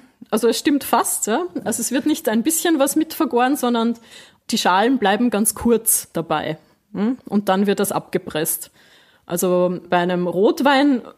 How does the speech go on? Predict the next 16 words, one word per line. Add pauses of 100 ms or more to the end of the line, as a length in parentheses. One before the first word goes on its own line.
(120)
vergärt
man
ja (300)
den
Wein, (160)
also
den
Most,
auf
den,
mit
den
Schalen. (640)
Und
beim
Rosé